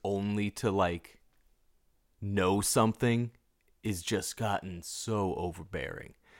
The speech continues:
And so I saw Lost Boys recently. I'll see it anytime it plays the theater. I'm always gonna watch The Lost Boys.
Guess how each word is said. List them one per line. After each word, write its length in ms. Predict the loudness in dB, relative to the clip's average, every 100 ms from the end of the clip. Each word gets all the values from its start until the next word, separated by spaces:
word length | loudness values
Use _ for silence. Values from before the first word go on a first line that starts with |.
| -20 -10
And 120 | -4
so 240 | -2 -2 -4 -20 _ -6
I 40 |
saw 160 | 2 2
Lost 440 | 6 4 4 -2
Boys 300 | -2 -2 -2
recently. 360 | -4 -4 -4 -2
I'll 140 | -2
see 240 | -2 -4
it 60 | -4
anytime 440 | -6 -10 -10 -8
it 140 | -10 -10
plays 480 | -10 -10 -12 -18 -20 _
the 60 | -14
theater. 500 | -10 -10 -10 -12 -14 _ _ -12
I'm 60 |
always 220 | -10 -10 -10
gonna 160 | -12 -12
watch 200 | -14 -14
The 40 |
Lost 320 | -12 -12 -14 -14
Boys. 340 | -14 -14 -20